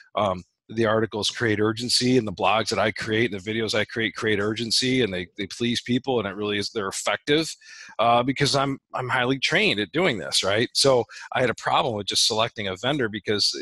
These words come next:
they just, they didn't, there was no co-, many of the content providers out there. It was just, "Okay, great, great content. People read it, they like it," and they do nothing. They don't follow you. They don't take action. They don't engage with you, <laughs> right? And that doesn't solve the problem. So, um, in January,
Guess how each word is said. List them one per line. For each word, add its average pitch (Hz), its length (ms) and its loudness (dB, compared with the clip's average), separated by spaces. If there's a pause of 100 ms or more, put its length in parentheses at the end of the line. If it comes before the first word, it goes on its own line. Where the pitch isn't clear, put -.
they 117 120 0
just, - 280 -2
they 110 80 2
didn't, 113 240 -4
there 107 120 -8
was 101 120 -8
no 117 140 -4
co-, - 260 -2
many 117 280 -4
of 104 80 0
the 98 60 -4
content 117 440 -4
providers 104 380 -2
out 143 220 2
there. 98 140 2
It 98 40 0
was 95 100 -4
just, 101 180 0
"Okay, 170 320 -2
great, 170 320 0
great 143 180 -4
content. 131 400 -4
People 120 240 -8
read 113 180 0
it, 107 100 -2
they 101 100 2
like 98 240 0
it," 107 160 2
and 90 140 -14 (340)
they 123 120 4
do 147 120 6
nothing. 175 460 4 (140)
They 113 100 -2
don't 139 200 -2
follow 147 360 4
you. 170 200 4
They 131 120 2
don't 135 180 -2
take 139 220 -4
action. 147 400 -2
They 131 80 0
don't 123 180 -4
engage 131 380 0
with 147 100 -6
you, 147 140 -2
<laughs> 147 180 0
right? 165 160 4 (340)
And 165 120 0
that 160 120 4
doesn't 143 200 2
solve 120 300 2
the - 120 -10
problem. 143 380 -2
So, 120 300 2 (420)
um, 117 260 2
in 127 160 -4
January, 110 840 -2